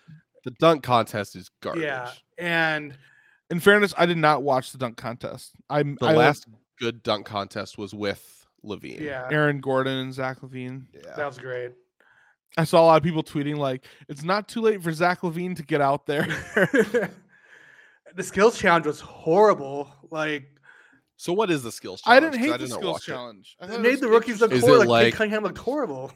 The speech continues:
Speaker 2: <laughs>
Speaker 1: Yeah, so what is the
Speaker 3: Well,
Speaker 1: skills
Speaker 3: that was
Speaker 1: challenge?
Speaker 3: okay 'cause he plays for the Pistons.
Speaker 2: <laughs>
Speaker 1: Is it like in, like, high school basketball where it's like, "Oh, dribble a ball with each hand down the court between the cones"? <laughs>
Speaker 2: Kind
Speaker 3: I was gonna
Speaker 2: of.
Speaker 3: say,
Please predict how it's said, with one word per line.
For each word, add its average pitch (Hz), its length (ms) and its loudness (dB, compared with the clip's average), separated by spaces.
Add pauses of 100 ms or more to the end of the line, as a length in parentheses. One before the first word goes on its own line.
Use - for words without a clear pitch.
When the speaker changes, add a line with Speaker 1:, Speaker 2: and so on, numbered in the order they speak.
(220)
Speaker 2:
<laughs> 311 140 -4 (600)
Speaker 1:
Yeah, 135 120 0
so 127 160 -2
what 143 240 0
is 127 240 -2
the - 180 -10
Speaker 3:
Well, 175 120 2
Speaker 1:
skills 160 100 -6
Speaker 3:
that 233 180 6
was 285 80 0
Speaker 1:
challenge? 190 40 0 (120)
Speaker 3:
okay 131 180 -2
'cause - 160 -18
he 165 140 -10
plays 156 240 -8
for - 160 -18
the 170 80 -12
Pistons. - 640 -2
Speaker 2:
<laughs> - 60 -20
Speaker 1:
Is 139 180 0
it 165 120 4
like 143 300 2
in, 135 160 0
like, 110 220 -2 (180)
high 113 240 -8
school 120 240 -8
basketball 113 560 -6
where 110 120 -4
it's - 160 -10
like, 107 200 -8
"Oh, 110 280 -2 (320)
dribble 123 340 -6
a 113 60 -6
ball 110 340 -4
with 101 160 -10
each 110 200 -14
hand 98 400 -8
down 98 200 -4
the 101 80 -8
court - 300 -6
between 98 300 -8
the 98 80 -12
cones"? 101 600 -10
<laughs> - 100 -10
Speaker 2:
Kind 180 400 2
Speaker 3:
I 202 40 10
was 208 100 8
gonna 214 120 0
Speaker 2:
of. 196 40 -2
Speaker 3:
say, 202 260 4